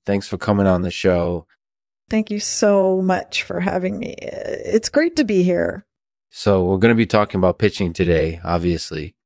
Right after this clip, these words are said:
Speaker 2: Absolutely.
Speaker 1: And I wanted to start off by asking you, do you have any background in pitching?
Speaker 2: I do, actually. I've been involved in the industry for quite a while now.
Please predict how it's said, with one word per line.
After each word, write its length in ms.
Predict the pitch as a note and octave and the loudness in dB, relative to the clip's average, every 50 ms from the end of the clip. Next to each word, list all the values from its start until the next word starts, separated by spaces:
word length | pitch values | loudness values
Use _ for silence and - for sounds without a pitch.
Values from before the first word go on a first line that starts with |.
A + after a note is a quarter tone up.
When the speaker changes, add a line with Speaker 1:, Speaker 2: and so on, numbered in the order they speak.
| _ _ _ _ _ _ - | _ _ _ _ _ _ -4
Speaker 2:
Absolutely. 1700 | - - G3 G#3+ A#3 B3+ C4 C4+ C4+ C#4 B3+ - - C4+ C4 B3 G#3+ G3+ G3+ G3 E3+ F3 F3+ F3+ F3 E3+ F3+ F#3 F#3 F3 - - - - _ _ _ _ _ _ _ - - - | -2 0 2 4 4 4 4 2 0 0 -2 -2 0 0 0 0 0 0 -2 -2 -2 -4 -6 -6 -6 -8 -8 -10 -10 -12 -14 -16 -18 -20 _ _ _ _ _ _ _ -20 -16 -8
Speaker 1:
And 100 | - F2+ | -2 0
I 40 | |
wanted 220 | F#2+ G2+ G2 G2 E2+ | 2 4 4 2 0
to 60 | - | -2
start 320 | - - - - G2 F#2 | -8 -6 0 2 2 4
off 300 | F#2+ F#2+ F#2+ F#2+ F2+ - | 4 4 4 2 0 0
by 140 | - F#2+ F2+ | 0 0 2
asking 360 | F#2 F#2+ F#2 - - - F#2 | 2 0 0 -4 -6 -10 -6
you, 320 | F2 F#2 F#2 F2+ F2+ F2 - _ _ _ | -4 -4 -4 -4 -6 -8 -14 _ _ _
do 100 | - - | -6 -2
you 40 | F2+ | 0
have 200 | F2 G2+ F#2+ F2+ | 2 2 2 4
any 140 | F#2+ F#2+ F#2+ | 4 2 2
background 600 | D#2+ F2+ F2+ F#2 F#2+ - - G#2 G2+ G2+ G2+ G2+ | 2 2 2 2 0 0 0 0 2 2 2 0
in 80 | G2 F2+ | -2 -4
pitching? 560 | - A2+ G#2 - - A#2+ A#2+ A#2 A#2 A2+ A2+ _ _ _ _ _ _ _ _ _ _ _ _ _ _ - | -2 -4 -4 -4 -2 -2 0 0 -2 -4 -8 _ _ _ _ _ _ _ _ _ _ _ _ _ _ -2
Speaker 2:
I 120 | A3 A3+ | -2 0
do, 200 | A3+ D4+ F4+ F#4 | 2 4 4 4
actually. 540 | D#4+ C4+ B3+ - C4 B3 A#3+ A3+ A3+ A3+ - _ _ _ _ - | 4 4 2 0 0 2 2 2 0 -2 -6 _ _ _ _ -4
I've 160 | G3+ A3+ G#3+ | -2 0 2
been 140 | A3 B3 B3 | 2 2 2
involved 420 | B3 A3+ G3+ G#3 G3+ G3+ F#3+ F#3+ | 2 2 2 2 2 2 2 0
in 160 | F#3+ F#3 F#3+ F#3+ | 0 0 0 0
the 260 | F#3 F3+ F3+ F3+ F#3 | -2 -2 -2 -4 -4
industry 520 | - - G3+ G#3 G3 F#3+ - - F#3+ F#3 | -2 -2 0 0 0 -2 -4 -2 -2 -2
for 320 | F3+ - F#3 F3 E3+ E3+ - - | -2 -2 -4 -6 -6 -6 -8 -4
quite 160 | - F3+ E3+ | -2 -2 0
a 60 | E3+ F3 | 0 0
while 220 | F3+ F3 F3+ F3+ | 2 2 2 2
now. 400 | F3+ F3+ F3 F3 E3+ E3+ F3 F3 | 2 0 0 0 -2 -4 -6 -8